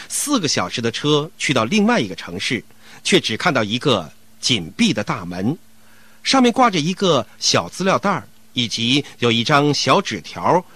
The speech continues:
写着：“对不起，我们因事外出，谢谢你来访。”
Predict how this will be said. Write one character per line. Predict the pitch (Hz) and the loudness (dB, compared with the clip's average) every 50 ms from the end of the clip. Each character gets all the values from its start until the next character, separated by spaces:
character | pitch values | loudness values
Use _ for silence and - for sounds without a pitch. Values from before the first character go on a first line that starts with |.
| - | -14
写 | - - - 117 101 | -8 -4 -2 -2 -2
着 | 98 113 110 113 101 - - - - - - - - | 0 0 0 0 -2 -4 -10 -20 -20 -20 -20 -6 2
：“对 | - 196 143 | 2 4 4
不 | 98 107 | 2 0
起， | - - - 92 78 69 - - - - - - | -6 -6 -6 -6 -10 -16 -18 -20 -20 -18 -6 0
我 | 131 131 | 0 2
们 | 117 113 117 | 2 2 0
因 | 131 160 190 185 185 | 0 0 2 2 2
事 | 170 - - 151 120 | 0 0 0 -2 0
外 | 123 139 104 - | 0 0 -2 -4
出， | - - - 127 135 147 - - - - - | -6 -8 -6 -4 -4 -4 -8 -12 -20 -18 -10
谢 | - - - 247 190 | -4 0 2 2 2
谢 | - - | 2 -2
你 | 107 87 85 | -4 -6 -6
来 | 85 85 87 117 | -8 -6 -6 -4
访。” | 113 - 98 78 - | -4 -4 -6 -8 -8